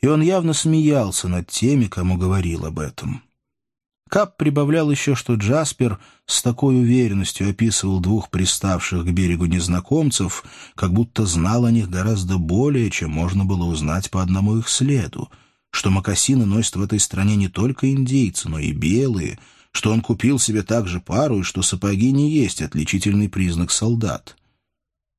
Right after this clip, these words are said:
Большая часть этих рассуждений ускользнула от внимания сержанта, но они все-таки произвели на него впечатление.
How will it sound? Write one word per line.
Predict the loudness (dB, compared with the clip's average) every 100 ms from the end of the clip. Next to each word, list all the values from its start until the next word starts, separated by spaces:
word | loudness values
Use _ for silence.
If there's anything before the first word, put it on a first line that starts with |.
| _ -2
Большая | 0 0 0 -2
часть | 0 -2 0
этих | -2 -2
рассуждений | 0 0 0 0 2 2 2
ускользнула | 0 0 0 2 2 0 -4
от | -4
внимания | 0 2 2 0 -2
сержанта, | -4 -4 0 0 0 -2 -4 -6 -14 _ _ _ _ 0
но | 2
они | 2
все-таки | 0 -2 -4 -2 -4
произвели | 0 0 2 2 2 2
на | 2
него | 2 0 -4
впечатление. | -6 -6 -8 -6 -6 -4 -4 -6